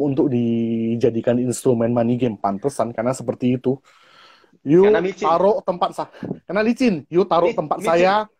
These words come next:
Speaker 2: Ya.
Speaker 1: Micin, micin.
Speaker 2: Iya.
Speaker 1: "Garansi tiga puluh persen." Wah, "You taruh tempat saya, garansi empat puluh persen." Enak banget. Kalau gitu mah
Speaker 2: Benar.
Speaker 1: dunia nggak ada orang mis-,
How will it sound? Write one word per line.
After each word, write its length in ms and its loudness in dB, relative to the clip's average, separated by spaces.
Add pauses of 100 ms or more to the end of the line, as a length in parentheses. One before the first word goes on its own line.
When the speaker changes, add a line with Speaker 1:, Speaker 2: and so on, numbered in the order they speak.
(120)
Speaker 2:
Ya. 320 -10 (240)
Speaker 1:
Micin, 320 -2
micin. 320 -2 (400)
Speaker 2:
Iya. 160 0
Speaker 1:
"Garansi 720 2
tiga 320 0
puluh 200 2
persen." 560 -4 (520)
Wah, 240 0
"You 160 4
taruh 200 2
tempat 280 -2
saya, 360 2
garansi 680 -2 (160)
empat 320 -6
puluh 240 0
persen." 440 -2 (400)
Enak 320 -10
banget. 920 2
Kalau 160 4
gitu 200 0
mah 160 2
Speaker 2:
Benar. 120 -2
Speaker 1:
dunia 200 2
nggak 160 4
ada 80 6
orang 120 0
mis-, 200 -8